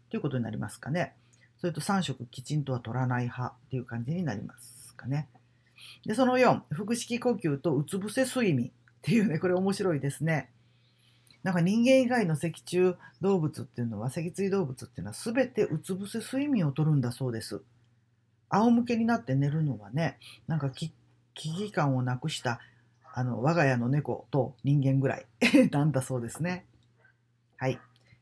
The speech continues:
最後に、百歳はゴールじゃなく関所だよっていうふうなことを言っていらっしゃいます。えー、白沢拓司先生、えー、順天堂大学の先生ですね。えっと、加齢制御医学の専門家でいらっしゃいますが、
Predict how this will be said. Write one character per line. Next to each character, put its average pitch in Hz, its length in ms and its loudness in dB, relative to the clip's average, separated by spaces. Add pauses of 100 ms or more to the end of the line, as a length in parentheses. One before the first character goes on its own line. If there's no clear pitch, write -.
最 165 220 0
後 143 100 -2
に、 190 280 -2
百 135 200 -10
歳 165 180 -2
は 175 120 2
ゴ 147 180 -2
ー 151 40 0
ル 147 100 -4
じ 143 100 -6
ゃ 135 40 -2
な 123 120 -2
く - 100 -12
関 - 240 -12
所 147 140 -6
だ 127 100 -2
よ 131 140 -2
っ - 60 -8
て - 100 -10
い - 20 -6
う - 20 -6
ふ - 20 -4
う - 20 -4
な 117 100 -6
こ - 100 -16
と 196 100 -8
を - 20 -4
言 170 140 -6
っ - 20 -8
て - 180 -14
い - 40 -10
ら - 80 -16
っ - 40 -20
し - 120 -18
ゃ - 40 -20
い - 120 -20
ま - 80 -8
す。 - 240 -8 (960)
え 160 80 -4
ー、 165 60 -2
白 202 200 2
沢 269 220 6
拓 269 200 0
司 156 80 -6
先 143 220 -2
生、 - 260 0 (160)
え 143 280 0
ー、 113 60 -4
順 165 220 -2
天 160 140 -2
堂 156 140 0
大 135 340 -2 (320)
学 120 200 -6
の 196 160 -4
先 147 180 -4
生 123 80 -10
で 107 100 -8
す - 120 -10
ね。 143 260 -2 (380)
え 135 40 -12
っ 135 40 -8
と、 131 100 -8
加 165 160 -2
齢 170 260 4
制 156 260 -2
御 143 260 -2 (200)
医 143 80 -6
学 151 220 -2
の 175 100 0
専 139 260 -2
門 131 180 0
家 175 120 -4
で 185 100 0
い - 60 -2
ら 127 80 -4
っ 127 40 -8
し - 120 -10
ゃ 131 40 -4
い 123 40 -4
ま 123 140 -6
す - 100 -14
が、 - 280 0